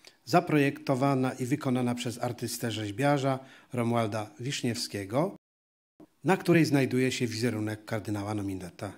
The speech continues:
Ignacego Jerza. Stoją tutaj obok. Nagrodę można otrzymać tylko jeden raz w życiu, a przyznawana jest raz w roku.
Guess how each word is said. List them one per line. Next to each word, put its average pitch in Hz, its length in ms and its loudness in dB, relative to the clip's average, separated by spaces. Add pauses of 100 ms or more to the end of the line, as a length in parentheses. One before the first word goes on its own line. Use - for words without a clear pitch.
Ignacego 104 680 -8 (120)
Jerza. 107 360 -6 (760)
Stoją 98 340 -12
tutaj 104 360 -14 (160)
obok. - 400 -10 (1200)
Nagrodę 165 600 4 (120)
można 156 400 6
otrzymać 139 460 2
tylko 135 300 0
jeden 110 280 0
raz 165 240 2
w - 20 -2
życiu, 165 380 2 (100)
a 147 160 8
przyznawana 123 680 2
jest 117 440 -4
raz 120 520 0 (120)
w 117 100 -6
roku. 107 320 -4